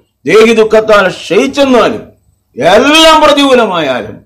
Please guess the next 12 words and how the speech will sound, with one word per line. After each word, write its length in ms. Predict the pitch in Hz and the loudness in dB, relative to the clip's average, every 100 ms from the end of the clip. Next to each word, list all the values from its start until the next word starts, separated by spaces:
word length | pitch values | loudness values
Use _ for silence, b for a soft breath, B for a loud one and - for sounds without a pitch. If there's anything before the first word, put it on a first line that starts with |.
| _ _ _ _ _ _ _ _ - - - - | _ _ _ _ _ _ _ _ -20 -20 -20 -6
ഞാൻ 160 | 123 127 | -2 2
യാത്ര 340 | 127 127 127 | 2 2 -2
ചെയ്യും. 480 | 98 98 - - _ _ _ - - _ - - - - | -4 -8 -10 -16 _ _ _ -20 -20 _ -20 -20 -20 -8
വിശ്വാസ 600 | 123 139 139 135 131 135 | -4 0 2 4 2 0
കപ്പലിൽ. 560 | 123 120 - - - - - _ _ _ - _ _ _ - | -2 -4 -6 -10 -10 -20 -20 _ _ _ -20 _ _ _ -4
വിശ്വാസ 460 | - 269 294 302 294 | -2 2 4 4 2
കപ്പലാണ്. 640 | 294 294 277 196 113 107 | 2 2 0 -2 -4 -2
ലോകമാം 580 | 180 262 269 262 262 254 | 0 2 0 0 0 0
ഗംഭീര 460 | 226 247 269 262 | 2 2 0 2
വാരിധിയിൽ 960 | 247 220 220 247 254 269 269 226 - - _ _ _ _ _ _ - | 2 4 4 2 2 0 0 0 -2 -10 _ _ _ _ _ _ -8
വിശ്വാസ 840 | 147 - 254 269 277 285 294 294 294 | -6 -4 0 2 2 4 2 2 2
കപ്പലിൽ 1200 | 294 - 254 254 254 254 254 254 254 233 - | 0 0 -2 -2 0 0 2 0 0 -2 -4